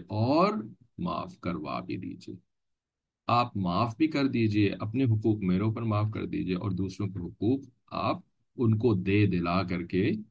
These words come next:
माफ करवा दीजिए।" ठीक है, ठीक है, बाकी लोगों ने भी जवाब दिया, "इतना मुश्किल है तो कैसे अदा करें?" तो वो नहीं कर सकेंगे ना, अदा कर ही नहीं सकते।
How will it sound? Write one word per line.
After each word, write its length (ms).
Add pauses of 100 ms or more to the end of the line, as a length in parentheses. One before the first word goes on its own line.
(160)
माफ 340 (140)
करवा 360
दीजिए।" 380 (1300)
ठीक 220
है, 100 (1600)
ठीक 160
है, 100
बाकी 300
लोगों 180
ने 100
भी 100
जवाब 300
दिया, 280
"इतना 240
मुश्किल 400
है 160
तो 160 (160)
कैसे 320
अदा 240
करें?" 360
तो 160
वो 160
नहीं 380
कर 120
सकेंगे 340
ना, 140
अदा 200
कर 160
ही 80
नहीं 140
सकते। 340